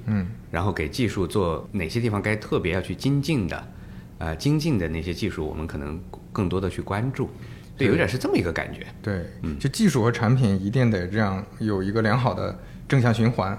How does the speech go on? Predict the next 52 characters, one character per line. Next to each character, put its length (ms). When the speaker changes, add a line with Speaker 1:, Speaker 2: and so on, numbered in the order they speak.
Speaker 1:
不 80
然 180
你 60
技 200
术 140
很 140
容 140
易 80
就 80
变 120
成 100
闭 100
门 160
造 120
车。 220
Speaker 2:
对。 140
对， 0
对， 80
对， 0
对。 0
Speaker 1:
如 80
果 100
只 80
有 140
产 180
品 120
没 80
有 100
技 180
术， 160
你 100
又， 200
你 60
又 100
没 100
有 80
壁 180
垒。 120
Speaker 2:
对。 160
Speaker 1:
对， 140
Speaker 2:
对。 100
Speaker 1:
而 100
且 180
刚 140
才 140
我 160
听 220
下 100
来， 80
我 120
觉 100
得 100